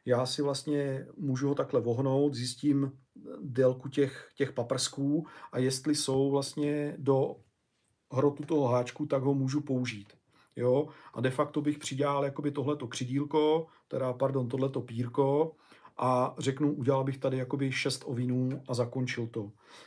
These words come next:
Jo? Eh, to pírko potom způsobuje takovýto pnutí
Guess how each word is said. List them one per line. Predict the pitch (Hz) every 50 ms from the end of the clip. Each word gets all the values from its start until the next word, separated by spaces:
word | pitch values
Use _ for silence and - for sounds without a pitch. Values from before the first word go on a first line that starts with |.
| - - _
Jo? | - 113 110 120 123 135 139 - - _ - - - - - - - - - - _ _ _ _ -
Eh, | 131 135 135 135 131 131 131 127 120 117 - - - - - - _
to | 170 156
pírko | 156 - 147 143 165 147 - - 147 139 131 123 123 143 156 - - _ _ _ _ _ _ _ _ _ _ _ _ _ _ _ _ _ - _ _ _ _ _ - - _
potom | _ 135 135 135 151 147 151 151
způsobuje | 147 - - - 143 135 - - 156 143 135 135 135 139 143 139 143 143 143 147 151 151 - _ _ _ _ _ - _ - _
takovýto | _ 127 120 - - 143 135 139 135 - 160
pnutí | 151 156 - 147 147 139 135 135 - 147 139 139 143 143 143 147 147 -